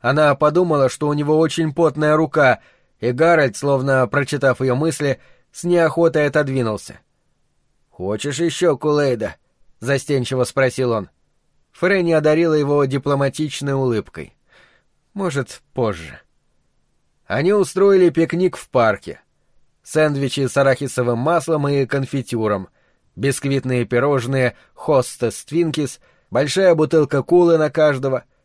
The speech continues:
Кола пошла очень неплохо после того, как они охладили бутылки в пруду для уток.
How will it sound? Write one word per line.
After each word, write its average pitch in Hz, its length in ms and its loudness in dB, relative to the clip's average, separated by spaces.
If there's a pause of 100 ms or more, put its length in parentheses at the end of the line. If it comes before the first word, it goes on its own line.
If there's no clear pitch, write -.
(220)
Кола 143 440 2
пошла 151 340 2
очень 151 320 0
неплохо 170 480 2
после 127 320 -2
того, 139 280 2
как 135 160 -2
они 135 200 0
охладили 131 500 0
бутылки 127 540 -2 (160)
в - 160 -20
пруду 139 360 0
для 131 200 4
уток. 107 400 -6